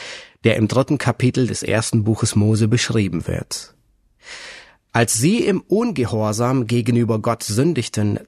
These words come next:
trat der Tod auf den Plan. Davor gab es keinen Tod.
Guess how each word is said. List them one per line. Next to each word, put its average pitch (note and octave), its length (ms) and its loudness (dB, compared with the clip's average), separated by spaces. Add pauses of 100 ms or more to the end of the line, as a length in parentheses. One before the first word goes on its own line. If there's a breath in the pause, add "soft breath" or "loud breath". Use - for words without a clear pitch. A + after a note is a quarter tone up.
trat A#2 800 -2
der F#2 240 -2
Tod A#2+ 580 0
auf A2+ 180 0
den A2+ 220 2
Plan. F2 680 -2 (720 soft breath)
Davor F3 680 0 (460)
gab A#2 220 0
es - 100 -6
keinen F#2 320 -2
Tod. - 500 -10